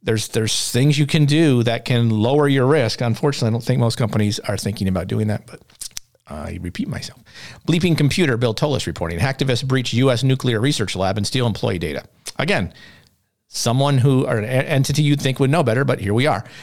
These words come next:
The Idaho National Lab, that's the big one, confirms they suffered a cyber attack after siege sec hacktivists leaked stolen human resources data online.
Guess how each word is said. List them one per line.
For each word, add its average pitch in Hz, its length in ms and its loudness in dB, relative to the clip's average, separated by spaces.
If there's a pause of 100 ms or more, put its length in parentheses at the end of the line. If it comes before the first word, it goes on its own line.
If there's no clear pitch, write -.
(120)
The 127 140 0
Idaho 165 340 2
National 143 460 0
Lab, 135 320 0
that's 120 240 -2
the 104 80 -6
big 156 120 2
one, 127 200 2
confirms 135 500 2
they 120 60 4
suffered 135 320 2
a 127 40 2
cyber 143 380 0
attack 90 420 -4
after 110 320 -2
siege 175 640 -2
sec 143 300 -2
hacktivists 123 640 -2
leaked 139 160 0
stolen 127 340 0
human 117 260 2
resources 107 440 0
data 92 200 -2
online. 101 380 0